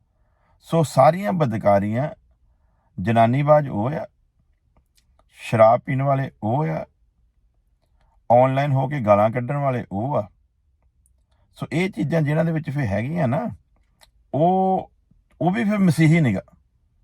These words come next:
ਕਿਉਂਕਿ ਮਸੀਹੀ ਤੇ ਬਾਈਬਲ ਦੱਸਦੀ ਹੈ, ਜਿਹੜਾ ਮਸੀਹ ਦੇ ਨਕਸ਼ੇ ਕਦਮ ਤੇ ਬੰਦਾ ਚੱਲਦਾ ਆ, ਉਹਨੂੰ ਬਾਈਬਲ ਮਸੀਹੀ ਮੰਨਦੀ ਹੈ। ਸੋ ਇਸ ਲਈ ਇੱਕ ਮਸੀਹੀ ਹੋਣ ਦੇ ਨਾਤੇ ਮੈਂ ਇਹ ਸਲਾਹ ਦੇਵਾਂਗਾ ਕਿ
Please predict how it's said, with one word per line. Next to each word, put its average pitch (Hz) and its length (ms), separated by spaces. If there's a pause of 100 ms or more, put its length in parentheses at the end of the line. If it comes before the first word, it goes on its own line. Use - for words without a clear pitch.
(920)
ਕਿਉਂਕਿ 123 160
ਮਸੀਹੀ 165 400
ਤੇ 196 100
ਬਾਈਬਲ 165 300
ਦੱਸਦੀ 147 260
ਹੈ, 185 60
ਜਿਹੜਾ 202 140
ਮਸੀਹ 170 360
ਦੇ 190 100
ਨਕਸ਼ੇ 143 400
ਕਦਮ 117 340
ਤੇ 113 100
ਬੰਦਾ 101 260
ਚੱਲਦਾ 101 440
ਆ, - 40
ਉਹਨੂੰ 175 360
ਬਾਈਬਲ 113 320
ਮਸੀਹੀ 98 380
ਮੰਨਦੀ 87 380
ਹੈ। - 60 (1200)
ਸੋ - 180
ਇਸ 139 220
ਲਈ 175 380 (1300)
ਇੱਕ 123 160
ਮਸੀਹੀ 147 440
ਹੋਣ 180 200
ਦੇ 147 100
ਨਾਤੇ 127 460
ਮੈਂ 110 420
ਇਹ 101 80
ਸਲਾਹ 98 300
ਦੇਵਾਂਗਾ 110 480
ਕਿ - 380